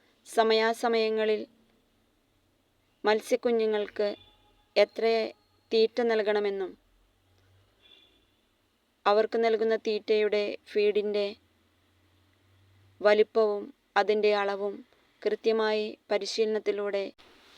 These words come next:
പഠിപ്പിക്കുന്നു. പഞ്ചായത്തും ഫിഷറീസും നൽകുന്ന സബ്സിഡിയും പഠന ക്ലാസ്സുകളും മത്സ്യകൃഷിയിൽ ഏറെ സഹായകമാണ്.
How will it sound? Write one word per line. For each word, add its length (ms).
പഠിപ്പിക്കുന്നു. 680
പഞ്ചായത്തും 720
ഫിഷറീസും 640
നൽകുന്ന 360
സബ്സിഡിയും 760
പഠന 260
ക്ലാസ്സുകളും 720
മത്സ്യകൃഷിയിൽ 800
ഏറെ 300
സഹായകമാണ്. 840